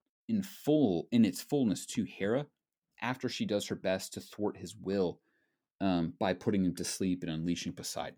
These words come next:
There's a lot to say about that, but I, I will link to the lecturer who will say this, these things much more,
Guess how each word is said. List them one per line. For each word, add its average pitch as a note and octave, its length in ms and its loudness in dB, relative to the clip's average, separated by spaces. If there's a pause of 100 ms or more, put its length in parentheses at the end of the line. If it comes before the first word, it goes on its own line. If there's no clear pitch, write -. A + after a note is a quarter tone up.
(140)
There's C#3 140 2
a F3 40 6
lot F3+ 120 8
to C#3+ 60 0
say D#3+ 140 4
about C3+ 200 6
that, F#2+ 180 6 (400)
but B2+ 100 6
I, B2+ 100 6 (240)
I A#2+ 60 8
will A#2+ 160 8
link A#2 180 4
to A2+ 100 2
the F2+ 140 4
lecturer F2 520 0 (140)
who F2+ 200 0
will E2 220 -4
say - 220 -4
this, E2 380 -4
these G2 200 -2
things F2 220 -2
much E2+ 280 -4
more, E2 320 -4